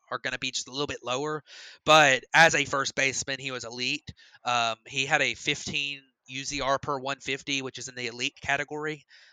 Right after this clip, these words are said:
uh, one of the defensive metrics. And, um, he, uh, he was also a, a pretty good base runner for a first baseman. He's a big guy. You know, you wouldn't typically think of Freddie Freeman being a great base runner, but, I mean, he was about average as a base runner this year, which was pretty impressive.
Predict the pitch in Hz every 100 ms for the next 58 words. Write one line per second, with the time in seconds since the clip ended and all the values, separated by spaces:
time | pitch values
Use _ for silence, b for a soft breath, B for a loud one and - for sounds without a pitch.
0 | - 123 120 117 117 127 123 123 151 -
1 | 139 139 147 143 - - 123 120 120 113
2 | 113 _ B B B B - 147 131 120
3 | 120 110 175 214 262 - 269 262 208 160
4 | 165 220 240 233 175 131 220 175 131 123
5 | 139 120 - 135 - 120 117 - 160 151
6 | 147 170 143 120 151 170 165 151 143 147
7 | 160 - 160 156 131 160 160 - 151 139
8 | 135 147 143 131 139 135 120 117 139 135
9 | - 160 190 135 127 156 139 131 B B
10 | B B 151 156 151 175 175 160 165 131
11 | 151 170 143 127 - 110 107 113 98 98
12 | 113 113 - 95 98 120 - 127 - 156
13 | 143 - 160 - 104